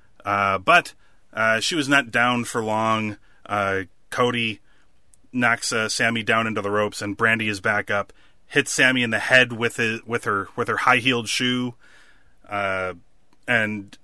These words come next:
Cody hits the disaster kick for a near fall. Uh, Cody does a, like, a super reverse suplex off the top rope for a near fall, uh, and then Sammy does this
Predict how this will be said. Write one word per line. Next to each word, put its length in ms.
Cody 300
hits 240
the 400
disaster 440
kick 180
for 140
a 20
near 180
fall. 380
Uh, 400
Cody 240
does 220
a, 140
like, 160
a 80
super 400
reverse 440
suplex 560
off 140
the 80
top 260
rope 160
for 140
a 20
near 200
fall, 340
uh, 220
and 80
then 140
Sammy 380
does 240
this 180